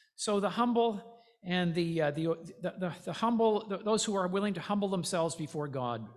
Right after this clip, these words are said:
receive God's favor. And then comes God's special love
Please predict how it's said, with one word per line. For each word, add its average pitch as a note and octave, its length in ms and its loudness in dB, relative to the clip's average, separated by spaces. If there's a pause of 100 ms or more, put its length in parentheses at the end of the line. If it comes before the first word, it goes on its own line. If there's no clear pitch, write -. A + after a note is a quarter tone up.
(240)
receive C#3+ 440 -4
God's C3 260 -6
favor. A#2 400 -10 (1160)
And F#3 180 0
then E4 280 4
comes F#3 340 2
God's E3+ 440 0
special G#3+ 440 0
love D3+ 580 0